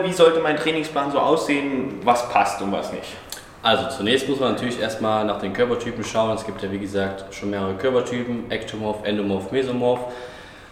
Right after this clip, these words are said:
Speaker 2: Man sollte auf jeden Fall in seinem Trainingplan das, äh, aerobe, die aerobe Trainingsweise berücksichtigen. Das heißt, man trainiert so mit,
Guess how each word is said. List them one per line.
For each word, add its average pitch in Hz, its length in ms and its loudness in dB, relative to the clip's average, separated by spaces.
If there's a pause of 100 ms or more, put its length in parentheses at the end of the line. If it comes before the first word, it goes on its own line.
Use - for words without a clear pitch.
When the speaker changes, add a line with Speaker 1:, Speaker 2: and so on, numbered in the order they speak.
Speaker 2:
Man 104 120 2
sollte 139 280 6
auf 117 100 4
jeden 160 160 4
Fall 139 200 4
in 131 80 4
seinem 113 180 2
Trainingplan 120 640 2
das, - 420 0
äh, 107 40 0
aerobe, 101 1080 2
die - 80 -2
aerobe 107 380 -2
Trainingsweise 110 800 0
berücksichtigen. 127 800 -4
Das 98 180 -4
heißt, 107 320 2
man 101 140 -2
trainiert 110 340 -2
so 107 160 -2
mit, 104 320 -2